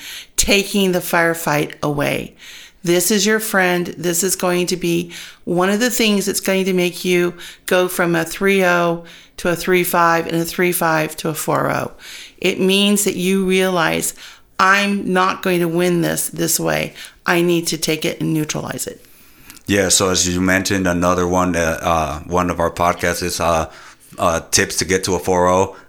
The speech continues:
Speaker 2: That is the, one of the biggest tips that you need in order to become one is a consistent, um, <clears throat> what's the, I, I drew a blank.
Speaker 1: Reset?
Speaker 2: Reset. And, uh, that will definitely put you up to the next level. That proves that you definitely have hands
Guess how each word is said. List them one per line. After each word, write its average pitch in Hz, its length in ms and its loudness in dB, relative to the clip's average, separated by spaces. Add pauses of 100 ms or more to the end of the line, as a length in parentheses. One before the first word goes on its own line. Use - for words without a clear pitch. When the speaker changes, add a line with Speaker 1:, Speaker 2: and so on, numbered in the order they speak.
Speaker 2:
That 87 200 2
is 90 320 -2
the, 90 100 -2
one 90 180 0
of 87 60 0
the 78 120 -6
biggest 87 420 -2
tips 92 220 0
that 90 160 0
you 87 140 -2
need 90 240 0
in 85 180 -2
order 87 200 0
to 85 140 -6
become 90 380 -2
one 95 180 0
is 82 160 -4
a 85 80 0
consistent, 85 760 -4 (400)
um, 80 520 0 (400)
<clears throat> - 400 -14
what's 85 400 -6
the, 78 80 -6
I, 76 400 -6
I 82 160 -2
drew 78 280 -6
a 71 40 -6
blank. 73 380 -8 (160)
Speaker 1:
Reset? 214 420 -4
Speaker 2:
Reset. - 600 0 (500)
And, 92 420 4
uh, 87 220 6
that 95 240 2
will 95 100 2
definitely 90 500 0
put 90 240 -4
you 92 80 0
up 90 120 -2
to 90 100 -2
the 82 80 -6
next 85 340 -2
level. 90 300 2
That 85 240 0
proves 90 240 0
that 80 140 0
you 87 160 -2
definitely 87 500 -2
have 82 220 0
hands 82 540 0